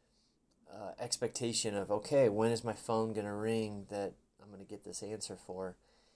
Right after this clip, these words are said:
And your whole day is kind of built around that expectation. Um,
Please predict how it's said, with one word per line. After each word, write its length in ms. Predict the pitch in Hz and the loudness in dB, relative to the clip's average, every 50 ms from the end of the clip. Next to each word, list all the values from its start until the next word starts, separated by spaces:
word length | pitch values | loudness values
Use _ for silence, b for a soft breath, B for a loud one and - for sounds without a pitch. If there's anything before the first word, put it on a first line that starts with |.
| b b b b _ 123 | b b b b _ -8
And 480 | 127 127 127 127 127 123 120 - - - - _ _ _ _ - | -4 -2 0 0 0 0 0 -4 -6 -8 -12 _ _ _ _ -10
your 160 | 123 127 120 | -4 -4 -2
whole 240 | 113 117 147 156 147 | 0 6 6 6 6
day 560 | 120 98 123 127 131 135 135 127 117 117 117 | 6 6 8 10 10 10 10 10 8 8 8
is 220 | 110 107 101 - - | 6 6 6 2 0
kind 340 | - - 131 131 127 123 | 0 -2 -2 0 2 4
of 280 | 120 113 110 107 - - - _ - - - - 113 113 107 | 4 4 4 2 -4 -16 -18 _ -20 -20 -20 -20 -20 -18 -6
built 300 | 107 123 123 123 123 - | 4 6 6 6 6 4
around 460 | 123 107 104 107 107 107 113 113 107 | 4 6 6 8 8 8 8 6 6
that 240 | 107 104 101 98 - | 6 6 6 6 4
expectation. 960 | - 113 - - - - - - - - - 117 110 - - 110 98 98 101 - b b b b b b b b - | 0 -2 -4 -4 -2 -2 -6 -6 -6 -6 -6 -4 -4 -4 -6 -6 -6 -8 -10 -12 b b b b b b b b -16
Um, 340 | 107 107 104 101 101 101 | -12 -10 -10 -10 -10 -12